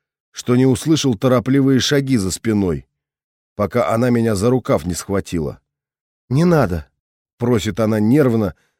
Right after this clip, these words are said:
с испугом в глазах. "Потом же только хуже будет. Надоем ему, он про меня забудет, и всё".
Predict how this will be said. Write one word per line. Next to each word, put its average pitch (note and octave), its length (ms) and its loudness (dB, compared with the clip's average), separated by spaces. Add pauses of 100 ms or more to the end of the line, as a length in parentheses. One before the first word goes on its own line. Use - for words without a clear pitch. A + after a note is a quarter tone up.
(100)
с - 240 -10
испугом A2 560 -2
в F#2 40 -2
глазах. G#2 640 -2 (540)
"Потом C3+ 300 0
же A#2+ 120 -2
только A#2+ 320 -2
хуже C3+ 340 0
будет. G#2+ 460 -4 (540)
Надоем C#3+ 480 2
ему, A#2+ 400 2 (180)
он A#2+ 140 0
про B2+ 160 0
меня C3+ 240 4
забудет, C3 500 0
и G#2 40 -4
всё". C3+ 400 0